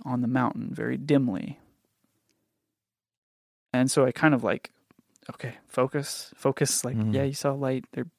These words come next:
Speaker 1: working up, but it has nothing to do with you. Just do your thing." Take a big,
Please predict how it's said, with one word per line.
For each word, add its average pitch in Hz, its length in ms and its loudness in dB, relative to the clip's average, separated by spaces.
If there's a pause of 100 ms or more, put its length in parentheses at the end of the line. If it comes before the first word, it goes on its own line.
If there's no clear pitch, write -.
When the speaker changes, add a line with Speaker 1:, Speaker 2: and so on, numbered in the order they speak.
(140)
Speaker 1:
working 143 420 0
up, 131 200 2
but 123 140 -4
it - 60 -4
has 131 160 0
nothing 120 180 2
to 131 60 -4
do 131 120 0
with 127 160 -6
you. 120 160 -6 (120)
Just - 180 -10
do 139 60 -4
your 131 140 -6
thing." - 280 -12 (1700)
Take 123 220 -6
a 104 40 -4
big, 117 420 -4